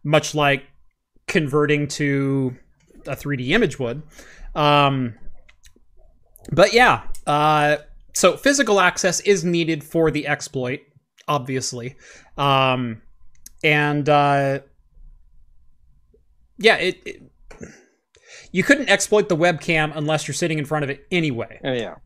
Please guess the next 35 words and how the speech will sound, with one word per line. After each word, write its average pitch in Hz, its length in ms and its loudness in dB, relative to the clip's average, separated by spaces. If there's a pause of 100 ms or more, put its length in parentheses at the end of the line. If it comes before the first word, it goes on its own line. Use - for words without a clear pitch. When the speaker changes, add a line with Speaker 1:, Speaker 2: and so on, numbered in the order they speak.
(100)
Speaker 1:
Um, 143 560 2 (380)
but 180 160 4
yeah, 180 200 6
and, 170 320 0
and 151 460 -2 (400)
like 196 140 4
John 180 160 4
said, 151 140 -4
they're 170 80 2
not 185 160 4
necessarily, 165 340 0
like, 147 180 0
holding 170 340 0
up 156 140 0
an 151 100 -2
image, 139 280 -6
but 151 120 -2
essentially 180 500 -2
they're 151 400 0 (320)
plugging 175 360 0
in 165 220 -2
a 156 180 -4
malicious 147 480 -4
U 139 100 -2
S 123 120 -8
B 247 140 -4
device, 151 480 -2 (240)
which 151 440 -2 (1120)
presents 180 420 4
itself 180 420 -2
to 165 220 0
Windows 160 340 -2
as 143 180 -6
a 143 40 -6
webcam, 139 680 -4